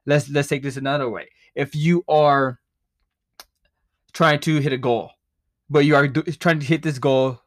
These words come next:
the incorrect way, you are trying to do something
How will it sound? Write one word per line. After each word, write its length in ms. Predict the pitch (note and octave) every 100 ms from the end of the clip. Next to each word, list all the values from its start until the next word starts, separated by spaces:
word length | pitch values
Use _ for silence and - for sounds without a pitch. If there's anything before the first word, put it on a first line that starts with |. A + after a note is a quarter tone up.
| _
the 120 | - C#3+ E3
incorrect 540 | D#3+ - D3 A#2+ -
way, 360 | C3 A2+ E2 - _ _
you 200 | D3+ D#3
are 360 | E3 E3 E3 D#3
trying 420 | - E3+ D#3 D3+
to 100 | D#3+
do 140 | D3
something 400 | D3+ E3 D3 C#3+